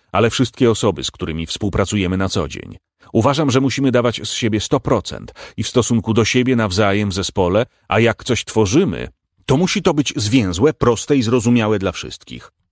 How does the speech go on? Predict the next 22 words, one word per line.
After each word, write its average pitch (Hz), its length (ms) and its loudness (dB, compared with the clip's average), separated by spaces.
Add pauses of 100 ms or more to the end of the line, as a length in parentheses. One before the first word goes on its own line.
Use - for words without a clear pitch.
(120)
Aby 135 140 4
jednak 202 340 2
te 185 100 2
czy 180 120 -2
inne 175 220 4
wartości 139 460 -2
były 131 180 4
przestrzegane 120 640 0
w - 40 -14
firmie, 104 420 2
przykład - 400 0
musi 127 320 0
iść - 260 -6
z 110 80 -4
góry, 123 340 2
od 107 120 2
wyższego 120 500 2
kierownictwa 117 760 0
i 127 60 0
schodzić 110 420 -2
w 104 40 -6
dół. 64 300 -6